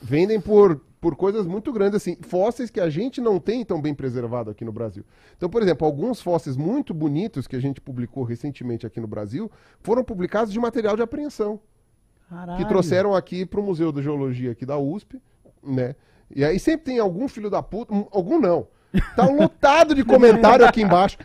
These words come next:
Speaker 1: tá lotado, eu garanto, tá lotado de comentário. "Ai, que fique lá porque queima museu aqui no Brasil." Pra
Speaker 2: Aí, ó.
Speaker 1: começar,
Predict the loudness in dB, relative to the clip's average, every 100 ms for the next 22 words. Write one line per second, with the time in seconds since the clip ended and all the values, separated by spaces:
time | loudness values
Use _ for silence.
0 | 0 4 6 6 6 6 6 4 4 8
1 | 10 10 10 8 8 8 6 4 2 2
2 | 4 2 -2 -20 _ _ -8 -2 -2 -2
3 | -8 _ _ -6 -4 -4 -6 0 6 8
4 | 6 4 0 -4 -2 2 2 6 4 4
5 | 4 4 4 0 2 4 4 0 -6 -14
6 | -12 -12 -8 -8 -4 2 4 6 6 6
7 | 6 6 4